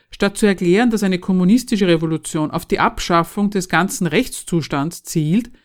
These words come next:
der mit dem Privateigentum gegeben ist, beteuern Marx und Engels, dass diese grundlegende Umwälzung garantiert nicht den Tatbestand des Wegnehmens von persönlichem Eigentum erfüllt.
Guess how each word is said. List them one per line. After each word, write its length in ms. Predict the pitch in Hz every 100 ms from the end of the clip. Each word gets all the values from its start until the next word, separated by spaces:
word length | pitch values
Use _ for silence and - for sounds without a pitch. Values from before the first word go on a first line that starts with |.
| _ _ - _
der 80 | 185
mit 140 | 185
dem 100 | 190
Privateigentum 840 | 175 180 151 175 220 151 165 175 170
gegeben 440 | 151 - 190 262
ist, 360 | 123 175 196 _ _ _ _ _ _ _ -
beteuern 400 | 202 214 240 190
Marx 420 | 151 139 202 -
und 100 | 170
Engels, 640 | 117 127 156 233 - - _ _ _ -
dass 140 | 175
diese 280 | 208 247 262
grundlegende 720 | 190 208 233 190 196 196 190
Umwälzung 880 | 220 311 170 147 147 - 180 240 - _ _ _ -
garantiert 520 | 196 190 180 240 -
nicht 300 | 220 - -
den 160 | 185
Tatbestand 720 | - 147 127 - 208 214 208 208
des 160 | 170
Wegnehmens 680 | 170 - - 151 156 190 220
von 180 | 202 180
persönlichem 600 | 175 - 156 165 196 240
Eigentum 500 | 196 165 147 143 135
erfüllt. 540 | 127 - - - -